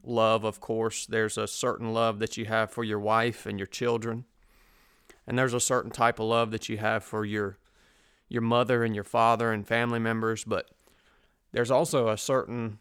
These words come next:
love that we share with each other as friends and brothers and sisters. And I'm always really conscious of the love that I have in my heart. And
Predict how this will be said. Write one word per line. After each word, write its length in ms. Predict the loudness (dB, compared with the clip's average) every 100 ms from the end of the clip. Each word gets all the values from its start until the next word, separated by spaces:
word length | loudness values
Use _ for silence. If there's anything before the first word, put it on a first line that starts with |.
| _
love 360 | 0 2 4 2
that 180 | -2 -2
we 140 | -4
share 640 | -2 0 2 2 0 -4 _ _ _ _ _ -8
with 240 | -2 0
each 180 | -2 2
other 360 | 2 4 2 2
as 180 | -2 -6
friends 760 | -2 0 0 -2 -6 -10 -14 _ -14
and 120 | -6
brothers 440 | 4 4 4 0 -4
and 100 | -6
sisters. 680 | -4 -4 -4 -8 -8 -10 -12 -4
And 400 | 0 0 -2 -4
I'm 320 | -4 -4 -6 -12 -4
always 400 | 0 2 0 -2
really 260 | -4 -4
conscious 640 | -4 -6 -4 -4 -6 -6 -2
of 500 | 0 0 -4 -18 -20 -20 _ _ -14
the 200 | 0 0
love 640 | 2 4 4 4 0 -14 -20 _ _ _ -20 _ _ -4
that 180 | 0 2
I 100 | 0
have 360 | 0 0 0
in 160 | -2 -4
my 100 | -6
heart. 420 | -2 0 0 -2
And 300 | -8 -6 -6